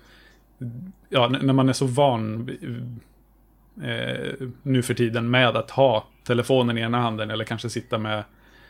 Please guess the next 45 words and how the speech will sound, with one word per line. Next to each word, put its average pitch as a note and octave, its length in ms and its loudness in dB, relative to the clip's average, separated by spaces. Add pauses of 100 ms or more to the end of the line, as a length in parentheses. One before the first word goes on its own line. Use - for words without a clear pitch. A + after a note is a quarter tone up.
(160)
jag A#2+ 220 2
sitter A#2+ 220 -4
med G#2+ 140 -4
switchen B2 460 0
ibland A2+ 260 0
och A2+ 80 -4
spelar A2+ 400 0
medan A#2 220 -2
jag A2 100 -4
tittar A#2 220 -4
på A#2 100 -4
någonting, A2+ 420 -4
eller, A2 360 -6 (340)
ja, G#2+ 240 -2
man B2 160 -2
ser, C3 100 -4
man C3 280 0
gör A#2+ 240 2
annat A#2+ 380 0
under G#2+ 160 -6
tiden. G#2 260 -4
Det A2 100 -2
går A2+ 340 0
inte A2 300 -6 (240)
när A2+ 120 -4
man G#2 160 -6
ser G#2+ 200 -2
den G#2+ 120 -6
här A2+ 200 -8 (720)
serien G#2+ 340 0
om A#2+ 140 0
man A2 140 -2
inte G#2+ 180 -6
är G#2 40 -2
jätte, A2 320 -4
jättebra A2 320 -4
på - 100 -12
tyska A2 400 -2
och G#2+ 140 -6
kan A2 220 2
lyssna G#2+ 340 -6
med G#2+ 120 -4
ett - 60 -10
halvt A2+ 280 -4
öra, G#2+ 280 -2